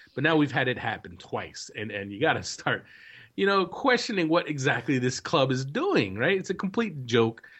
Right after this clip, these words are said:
uh, to have a team make that kind of mistake twice in a short time span. So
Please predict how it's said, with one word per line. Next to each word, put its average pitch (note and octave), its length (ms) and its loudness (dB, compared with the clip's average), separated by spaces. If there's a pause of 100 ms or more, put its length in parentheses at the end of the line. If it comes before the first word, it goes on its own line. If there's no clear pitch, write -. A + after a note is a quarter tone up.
(320)
uh, A2+ 400 2
to C#3+ 120 2
have C3+ 220 2
a A#2+ 60 -2
team C3 280 -4
make A#2 220 -4
that A#2 160 -4
kind A#2 160 -4
of G#2 60 -4
mistake G#2+ 340 -6
twice - 420 -6 (100)
in A#2 180 -2
a G2+ 80 0
short B2 340 0
time A2 300 -2
span. F#2+ 340 -4
So G2 300 -2